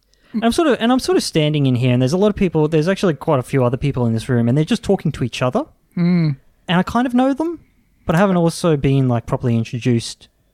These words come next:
Speaker 2: And sometimes their
Speaker 1: as
Speaker 2: body
Speaker 1: well.
Speaker 2: language will angle towards you as if they're including you in the conversation, but they'll never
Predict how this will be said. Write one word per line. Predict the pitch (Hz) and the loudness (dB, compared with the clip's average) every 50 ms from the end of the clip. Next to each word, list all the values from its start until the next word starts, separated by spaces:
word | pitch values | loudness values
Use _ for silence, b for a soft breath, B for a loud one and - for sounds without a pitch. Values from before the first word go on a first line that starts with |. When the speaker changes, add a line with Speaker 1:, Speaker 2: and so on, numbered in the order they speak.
| - | -4
Speaker 2:
And | 165 170 | -4 -2
sometimes | - 208 208 214 - 233 220 202 - | 0 -2 -2 0 0 0 0 0 0
their | 185 165 | 0 2
Speaker 1:
as | |
Speaker 2:
body | 156 160 160 156 | 4 4 4 4
Speaker 1:
well. | 147 123 | 4 4
Speaker 2:
language | - 143 143 147 135 135 135 - - - _ _ _ _ - | 2 2 2 2 0 -2 -2 -8 -14 -16 _ _ _ _ -2
will | 151 151 156 | 0 0 2
angle | 156 151 151 151 147 | 2 2 2 2 0
towards | 131 - 143 135 139 143 139 139 | 0 0 0 2 2 2 0 0
you | 139 131 127 | 0 0 0
as | 127 131 | 0 0
if | 135 127 - | -2 -2 0
they're | 139 131 131 | 0 0 0
including | 131 131 - 143 139 139 131 | 0 0 0 0 0 2 2
you | 135 | 0
in | 131 | 0
the | 127 | 0
conversation, | - - 131 131 - 139 139 - 143 | -2 -4 -4 -4 -2 -4 -4 -2 -4
but | 135 120 | -6 -4
they'll | 143 143 | -4 -2
never | 156 170 185 196 208 214 202 190 175 | -2 0 0 0 0 0 0 0 -2